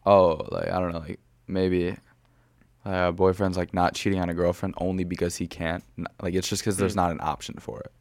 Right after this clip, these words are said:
Speaker 1: You know what I
Speaker 2: Mm.
Speaker 1: mean?
Speaker 2: Yeah, yeah.
Speaker 1: And there could be, like, so many different, like,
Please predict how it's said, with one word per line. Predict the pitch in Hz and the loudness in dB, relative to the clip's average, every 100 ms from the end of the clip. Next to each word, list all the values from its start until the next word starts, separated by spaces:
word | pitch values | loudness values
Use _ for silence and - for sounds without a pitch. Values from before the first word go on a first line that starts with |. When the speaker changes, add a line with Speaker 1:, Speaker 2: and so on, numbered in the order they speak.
| _ _ _ - - | _ _ _ -18 -6
Speaker 1:
You | 90 | -2
know | |
what | 82 | -2
I | 80 | -2
Speaker 2:
Mm. | |
Speaker 1:
mean? | 82 80 | -4 -6
Speaker 2:
Yeah, | 92 | -4
yeah. | 95 92 - - | -4 -6 -10 -2
Speaker 1:
And | 104 | 4
there | 113 | 4
could | 110 | 4
be, | 113 | 4
like, | 104 92 | 4 2
so | - 127 | 2 2
many | 110 98 | 4 2
different, | 90 87 90 73 | 0 -2 -4 -4
like, | 82 78 | -4 -6